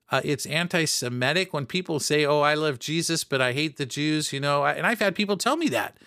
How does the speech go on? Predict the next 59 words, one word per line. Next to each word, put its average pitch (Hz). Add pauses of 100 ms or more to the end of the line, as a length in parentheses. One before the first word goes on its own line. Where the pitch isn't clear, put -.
(360)
I, -
I -
had, 185
I 160
had, 160
we 160
had 165
some 180
fella 185
co-, -
used 175
to 175
come 180
to 190
our 190
church, 202
and, 127 (420)
uh, 135
he 139
moved 170
away 165
and 151
got 156
into 160
some 131
really 165
bad 147 (360)
theology, 147
apparently, 156
'cause 143
he, 180
"Oh, 165
yeah, 151
that's 156
because, 143
you 135
know, 143
the 131
Jews, 131
they're 151
running 143
the 135
whole 135
world," 156
and, 120 (380)
uh, 123
all 147
this 151
different 151
stuff. 160
And, 160
and 165
guys 240
and 156
gals, 165
that's 202
just -
pure 175
lies. 127